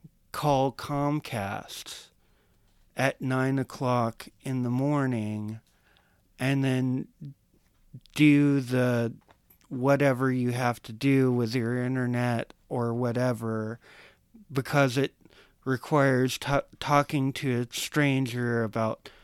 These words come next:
technical things and being on hold. If you do that at nine A M, that's not gonna be looming over you the rest of the day. And maybe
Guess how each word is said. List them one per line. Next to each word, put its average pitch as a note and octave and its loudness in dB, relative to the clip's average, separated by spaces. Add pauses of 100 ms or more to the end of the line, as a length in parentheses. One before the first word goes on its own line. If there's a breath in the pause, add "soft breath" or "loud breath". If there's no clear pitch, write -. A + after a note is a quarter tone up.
(1300 soft breath)
technical D3 0
things B2+ -2
and A#2+ -2
being B2+ 0
on A#2 -2
hold. B2 -2
If - -8
you E3 0
do G3 0
that E3 4
at D#3 -2
nine D3+ 2
A D3 2
M, A#2+ 0 (760 soft breath)
that's C#3 2
not C3+ -2
gonna C3+ 0
be B2+ 0 (140)
looming C#3 0
over C#3+ 2
you A2+ 0
the G#2+ -6
rest G#2 -8
of G#2+ -8
the A#2 -10
day. - -10 (680 soft breath)
And D3+ 4
maybe E3 6